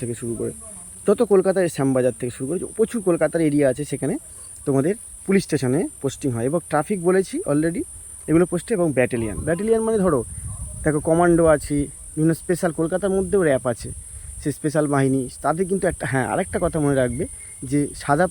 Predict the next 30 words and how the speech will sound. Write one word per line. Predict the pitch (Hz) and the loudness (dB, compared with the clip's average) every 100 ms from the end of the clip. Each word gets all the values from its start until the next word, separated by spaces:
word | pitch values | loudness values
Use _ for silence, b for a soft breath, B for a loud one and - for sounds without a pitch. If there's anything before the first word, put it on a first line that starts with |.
| - | -2
ড্রেস, | 147 147 190 180 | -8 2 2 2
সাদা | - 139 165 - | -4 -2 -2 2
ইউনিফর্ম | 170 170 185 175 | 2 2 2 0
দেখলেই | 165 165 175 | 0 -2 -2
যে | 165 | -2
কলকাতা | 156 156 156 | -2 -4 -4
পুলিশ | 151 160 156 - | -4 -4 -6 -4
হবে, | 147 | -2
এরকম | 139 147 | 0 0
কোনো | 147 143 | 0 0
ব্যাপার | 143 151 | 0 2
নেই। | 165 202 B B B 123 | 2 0 B B B 2
যারা | 143 151 | 4 4
প্রজাতন্ত্র | 151 143 143 156 156 | 4 0 0 0 0
দিবসে | 147 143 143 156 | -2 -2 -4 -4
কলকাতায় | 139 135 139 147 | -4 -2 -2 -2
কুচকাওয়াজে | - 143 - 143 143 | -4 -6 0 2 2
অংশ | 143 - | 0 0
নেয়, | 139 135 135 B B B | 0 0 -2 B B B
একে | 151 160 | -2 0
ফর্টি | 151 143 151 | 0 -2 -2
সেভেন | 160 151 151 147 | -2 2 4 2
এবং, | 143 147 147 135 | 2 2 2 -2
আহ, | - - - 139 135 | -8 -16 -2 0 2
যেগুলো | 131 143 147 | 2 2 4
আছে | 143 139 151 | 4 4 0
ওয়াকি | 143 123 139 151 | 0 2 0 2
টকিতে | 151 139 151 143 | -2 -2 -4 -2
কথা | 143 156 | 0 0
বলে, | 139 131 | 2 0